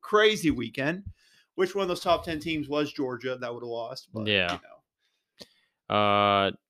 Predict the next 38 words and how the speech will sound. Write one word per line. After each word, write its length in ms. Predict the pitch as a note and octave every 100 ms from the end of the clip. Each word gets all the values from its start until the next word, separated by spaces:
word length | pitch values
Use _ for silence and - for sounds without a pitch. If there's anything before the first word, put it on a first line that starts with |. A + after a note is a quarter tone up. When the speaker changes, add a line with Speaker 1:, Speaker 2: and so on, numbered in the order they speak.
| _ _ _ _ _ _ _ _ _ -
Speaker 2:
tough 280 | G3+ G3
game 240 | - E3 D3
to 60 | C3
be 260 | A#2+ G#2+
at, 200 | F#2 -
but 260 | F#3 F#3+ - - - - _
let's 200 | G3 A3
get 160 | - G3+
into 300 | F#3+ G3 F#3+
it. 160 | F3+ - -
Irish 680 | D#3+ G3+ A3+ A#3 A3 - - -
Hogs 600 | F#3 F#3+ F#3+ F#3 - - _ _ _ A2+
both 380 | - A#3 A#3
make 220 | A#3 B3+ A#3+
the 80 |
jump 320 | F3+ F#3+ F3 -
this 180 | F3
past 380 | - E3 E3 -
week 200 | E3 D3+
into 260 | - D#3 D#3
the 100 | C#3+
top 300 | D#3+ C#3+ -
ten 280 | C#3+ C#3 C3+
after 220 | C3 C3
some 180 | C3 A#2
pretty 380 | - C#3+ C#3
convincing 760 | C3 C3+ A#2+ A#2+ A#2 A#2 A2 G#2
wins. 460 | G#2+ G#2 G#2+ - - _ _ _ _ _ _ -
And 300 | D3 D3+ C#3+
then 280 | F3 F3+
they 200 | D#3+ D3
both 480 | C3+ D3+ D#3+ F#3 F3+
meet 340 | D#3 D3+ D3+ -
in 260 | C3 A#2
top 380 | G#2 C#3 C#3+ D3+
ten 300 | - D3 C#3
matchups 720 | B2 A#2+ B2 - B2+ A#2+ -
with 380 | A#2+ B2 B2 -